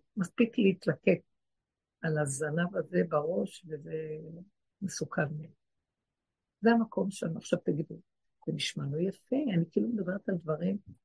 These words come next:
ונראים מה, אבל העולם עוד, העולם הולך איתנו, אתם שמים לב? כל פעם אנחנו מדברים ואתם רואים שהעולם הולך לכיוון הזה.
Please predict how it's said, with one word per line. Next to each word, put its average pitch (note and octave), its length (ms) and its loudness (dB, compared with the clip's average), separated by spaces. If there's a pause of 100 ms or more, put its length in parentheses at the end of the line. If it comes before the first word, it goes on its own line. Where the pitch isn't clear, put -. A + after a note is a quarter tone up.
(220)
ונראים E3 360 0
מה, G3+ 160 2
אבל G3 140 8
העולם G#3 280 6
עוד, A3+ 120 2 (600)
העולם G#3 240 6
הולך A3+ 320 6
איתנו, A3 320 2
אתם E3+ 220 -2
שמים F#3 360 4
לב? A#3 180 6 (260)
כל A#3 120 4
פעם - 180 4
אנחנו A3+ 180 6
מדברים G3+ 300 6
ואתם A#3 180 6
רואים A#3 200 2
שהעולם A3+ 360 6
הולך A3+ 260 2
לכיוון A3+ 480 2
הזה. G3+ 140 2